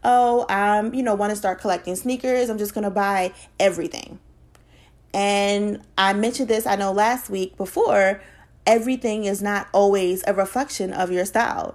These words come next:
Everything is not always a reflection of who you are. So your collection is definitely going to take time. Um, you don't need to buy every new release. You simply buy what you like.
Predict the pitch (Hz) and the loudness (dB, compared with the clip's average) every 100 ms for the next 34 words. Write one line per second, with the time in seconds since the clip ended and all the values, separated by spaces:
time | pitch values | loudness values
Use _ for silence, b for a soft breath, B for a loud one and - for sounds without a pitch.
0 | - 190 208 208 208 185 196 - 185 185 | -2 0 0 -2 -2 -4 -4 -2 0 0
1 | 180 175 175 262 - 185 175 - B B | -2 -4 -2 -6 -4 -8 -8 -10 B B
2 | - 190 180 175 B - 262 202 160 180 | 2 4 6 2 B -6 -4 -2 0 2
3 | 156 - - - B B B - 240 208 | 2 0 -14 -18 B B B -4 2 4
4 | 196 185 196 269 - 285 269 285 285 262 | 4 2 0 -2 2 2 2 0 -2 -2
5 | - 185 190 214 214 208 190 190 202 226 | 0 0 2 -2 -4 -2 -4 -4 -2 -2
6 | - 254 285 277 285 302 - - - - | -4 -4 -2 -2 -2 -4 -4 -6 -10 -20
7 | b b b b 196 190 190 196 214 247 | b b b b 0 0 0 -2 0 0
8 | 247 - 220 262 262 240 190 208 233 226 | -2 -2 0 0 0 -4 0 0 2 0
9 | - 202 208 190 208 202 - 196 208 180 | 0 0 0 -2 -4 -4 -4 0 0 0
10 | 180 294 - - - 180 185 - 220 214 | 0 0 -2 -4 -8 -8 -8 -6 -6 -6
11 | 208 170 175 180 185 208 175 - - 202 | -8 -6 -4 -2 -2 -2 -4 -6 -6 -2
12 | 392 - - - | 0 0 -4 -14